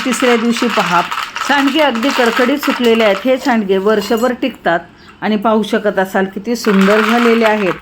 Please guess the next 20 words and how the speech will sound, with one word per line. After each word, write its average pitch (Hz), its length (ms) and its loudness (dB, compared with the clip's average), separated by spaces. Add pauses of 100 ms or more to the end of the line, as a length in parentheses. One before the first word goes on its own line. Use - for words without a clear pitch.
छोट्या 294 240 2
कढईमध्ये 247 560 0 (100)
तेल 226 180 0
ठेवलेलं 226 420 0
आहे. 180 300 -2 (580)
सांडगे 277 480 2
तळताना 262 380 2 (100)
फार 233 240 0
तेल 254 140 0
लागत 233 340 0
नाही, 220 200 -2
तर 233 60 2
अगदी 214 260 -2
कमी 220 240 2
तेलामध्ये 202 540 0
सुद्धा 185 300 -4
तुम्ही 196 240 0
सांडगे 185 420 -4
तळू 196 180 -2
शकता. 160 420 -10